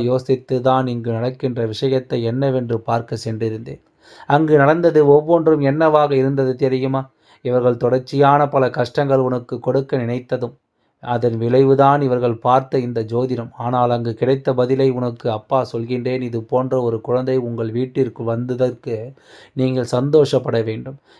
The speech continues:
இந்த குழந்தை உங்கள் வீட்டில் அடியெடுத்து வைத்த நேரம்தான் உங்கள் வீட்டில் நல்லது நடக்கின்றது. உங்கள் வீட்டு குழந்தைக்கு இது போன்ற ஒரு துணை கிடைத்தது எண்ணி சந்தோஷப்படுங்கள்.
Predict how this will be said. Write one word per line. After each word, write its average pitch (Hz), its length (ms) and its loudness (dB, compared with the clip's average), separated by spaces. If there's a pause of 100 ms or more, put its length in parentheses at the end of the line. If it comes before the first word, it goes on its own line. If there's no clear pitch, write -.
இந்த 147 240 2
குழந்தை 160 380 4
உங்கள் 147 260 2
வீட்டில் 156 380 2
அடியெடுத்து 151 520 2
வைத்த 147 320 2
நேரம்தான் 147 540 4
உங்கள் 135 300 0
வீட்டில் 139 340 0
நல்லது 135 240 2
நடக்கின்றது. 123 640 -2
உங்கள் 123 300 -2
வீட்டு 143 340 0
குழந்தைக்கு 139 520 0
இது 127 160 0
போன்ற 139 340 0
ஒரு 123 200 0
துணை 135 260 -2
கிடைத்தது 135 540 -2
எண்ணி 127 280 -4
சந்தோஷப்படுங்கள். 123 920 -4